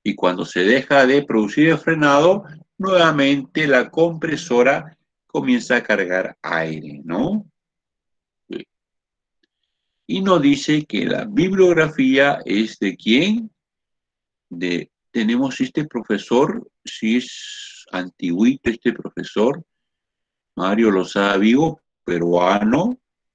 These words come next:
¿sí? Tiene su coquito, le conocemos, ¿no? Este libro, ¿no? De mecánica automotriz. Es el coquito de mecánica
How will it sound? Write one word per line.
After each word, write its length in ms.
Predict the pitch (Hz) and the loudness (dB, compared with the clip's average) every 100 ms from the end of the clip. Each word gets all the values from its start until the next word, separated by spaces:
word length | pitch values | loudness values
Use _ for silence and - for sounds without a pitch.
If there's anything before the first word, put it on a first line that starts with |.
| _ _ _ _ | _ _ _ _
¿sí? 300 | 87 104 160 _ _ _ _ _ - | -6 -6 -6 _ _ _ _ _ -10
Tiene 240 | 95 104 | -4 -2
su 200 | 104 107 | -2 -2
coquito, 540 | 101 95 147 143 - 87 | -2 -2 0 0 0 -4
le 80 | |
conocemos, 580 | 82 85 85 - 113 78 | -4 -8 -6 -4 -4 -4
¿no? 180 | 95 147 | -6 -6
Este 300 | 113 - 98 | -6 -4 -4
libro, 300 | 101 85 90 | -2 -4 -4
¿no? 160 | - 170 | -2 -2
De 120 | 135 | 0
mecánica 560 | 95 90 101 110 101 | -2 0 2 2 0
automotriz. 640 | 95 87 87 87 120 120 - _ _ _ - | -2 -4 -8 -4 -2 -4 -6 _ _ _ -4
Es 120 | 147 | 0
el 160 | 151 | 0
coquito 800 | 151 110 - 143 139 185 233 277 _ _ _ _ _ _ _ _ _ | 2 0 2 -2 2 2 2 -2 _ _ _ _ _ _ _ _ _
de 160 | 101 98 | -4 -2
mecánica 880 | 92 87 98 101 113 107 107 104 | -2 -2 0 2 0 0 -2 -2